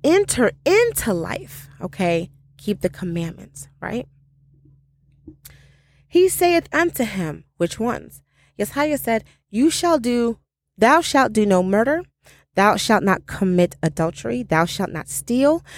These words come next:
thou shalt not bear false witness, honor thy father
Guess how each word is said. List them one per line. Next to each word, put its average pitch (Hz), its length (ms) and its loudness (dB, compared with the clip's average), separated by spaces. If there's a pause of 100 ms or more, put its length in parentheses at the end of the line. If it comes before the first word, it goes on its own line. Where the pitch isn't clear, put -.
(180)
thou 202 160 4
shalt 208 220 0
not 180 220 2
bear 175 180 4
false 165 340 -2
witness, 233 480 2 (360)
honor 311 340 6
thy 208 200 2
father 175 540 0